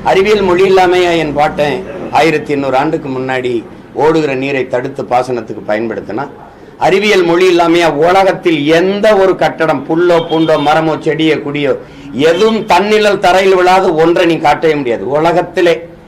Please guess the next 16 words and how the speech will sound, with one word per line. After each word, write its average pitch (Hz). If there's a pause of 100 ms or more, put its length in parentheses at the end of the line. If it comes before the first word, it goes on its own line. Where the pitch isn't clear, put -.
(300)
உலகத்திலே 214
ஒரே 190 (260)
ஒரு 208
கட்டிடம் 156
தான் 107 (520)
என் 131
பாட்டன் 170
கட்டிய 156
பெருவுடையார் 165
கோவில், 147
தஞ்சை 156
பெருவுடையார், 160
உலகத்திலே 196
தன்னிழல் 170
தரையில் 156
வராதது. 131